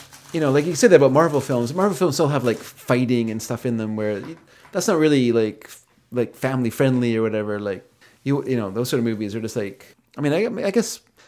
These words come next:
I guess there's dramatic parts to, uh, Gone with the Wind. I guess there's dramatic parts to those. And I suppose there's, mo-, I mean, we know all those films, but there must have been movies that were intended to be, like, big traveling roadshow films that weren't successful.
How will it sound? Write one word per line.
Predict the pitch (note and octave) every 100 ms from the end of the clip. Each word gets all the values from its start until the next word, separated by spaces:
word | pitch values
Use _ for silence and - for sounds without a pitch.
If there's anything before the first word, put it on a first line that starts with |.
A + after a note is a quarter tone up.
| _ D4+
I |
guess | D#4 C4
there's | D3
dramatic | C3 A#2+ G#2 F#2+
parts | A2 F2 - -
to, | G2+ F#2 F2
uh, | F#2 F#2+ F#2 _ _ _ -
Gone | A2+
with | G#2
the | G2
Wind. | G2+ G2+ G2 F#2 _ _ _ -
I |
guess | C3+ -
there's | A2+
dramatic | A2 G2+ G2
parts | - G2 -
to | -
those. | - G#2 - - - - -
And |
I | F3
suppose | C#4 G#3+
there's, | D#3+ A#2+
mo-, | D#3
I | C3+
mean, | C3
we | B2
know | C3 D3 C3
all |
those | G#2+ G#2
films, | E3+ A#2+
but | D3+
there | E3+
must | A3+ A3+
have | C#3
been | B2
movies | B2 C3 B2 A2
that | B2 -
were | B2 C3+ C3+
intended | A2 G#2+ C#3+ F3+ D#3+
to | A2+
be, | G#2+
like, | G2+ F#2+ - -
big | B2 G2
traveling | - B2 A#2 G#2+ G#2
roadshow | A#2 A2+ A2+ G#2
films | A2+ G2+ G2 -
that | A2+
weren't | C3 F#3+
successful. | - - F2+ - - -